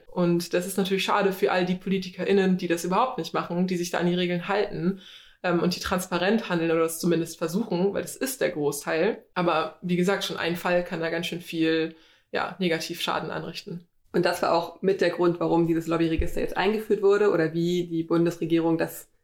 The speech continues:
Speaker 2: erklärt hat und begründet hat. Und da wird nämlich auch deutlich, dass nicht Lobbyismus per se als schlecht eingestuft wird und deswegen es dieses Register geben muss, sondern dass der Begriff Lobbyismus in der Gesellschaft negativ wahrgenommen wird oder negativ konnotiert ist,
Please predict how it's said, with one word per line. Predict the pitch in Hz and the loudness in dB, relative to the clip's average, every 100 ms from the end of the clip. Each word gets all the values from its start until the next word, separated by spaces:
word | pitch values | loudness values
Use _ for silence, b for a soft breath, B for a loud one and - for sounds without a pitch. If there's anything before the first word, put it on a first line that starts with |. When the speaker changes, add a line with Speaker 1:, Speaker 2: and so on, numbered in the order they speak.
| _ - | _ -8
Speaker 2:
erklärt | 170 185 196 214 | -4 0 0 0
hat | 214 | -4
und | 175 | -4
begründet | 160 180 208 214 | 0 2 2 2
hat. | 202 196 b - | 0 -2 b 0
Und | 175 | 2
da | 175 | 4
wird | 175 | 4
nämlich | 170 170 160 | 2 2 0
auch | 160 | 0
deutlich, | 170 190 196 180 175 | 2 2 2 0 2
dass | 165 165 - - - - - - | 0 0 -2 -12 -20 -20 -8 0
nicht | 180 180 | 0 2
Lobbyismus | 170 175 196 196 175 - - - _ _ | 2 4 2 2 0 -2 -10 -20 _ _
per | 180 170 160 | 0 2 2
se | 190 190 165 | 4 4 2
als | 151 - | -4 0
schlecht | 175 208 - - - | 0 0 -4 -8 0
eingestuft | 196 208 214 202 - - | 2 2 0 -6 -4 2
wird | 208 214 - b b b b - | 2 2 -4 b b b b -2
und | 160 | 0
deswegen | 156 165 175 170 | 2 2 2 4
es | 151 | 2
dieses | 170 156 160 | -2 -4 -2
Register | 180 196 226 | -2 0 0
geben | 214 214 | 2 2
muss, | 214 226 - - | 4 2 -2 -12
sondern | 160 170 196 190 190 190 190 b b b _ _ | 0 2 4 4 4 2 -2 b b b _ _
dass | 170 165 - - | 0 0 -2 -8
der | 170 165 | 0 2
Begriff | 160 208 233 | 2 2 0
Lobbyismus | - 170 175 - 175 170 | 2 4 4 2 0 2
in | 175 | 2
der | 165 | 2
Gesellschaft | 156 160 165 - | 0 0 -2 0
negativ | 175 165 165 165 | 2 2 -2 -4
wahrgenommen | 190 220 214 190 185 | 0 2 2 0 0
wird | 185 175 | 0 -2
oder | 165 | 0
negativ | 165 160 - - | 0 0 -4 -6
konnotiert | - 160 - 240 240 | -2 -2 0 -2 2
ist, | 208 208 | 0 0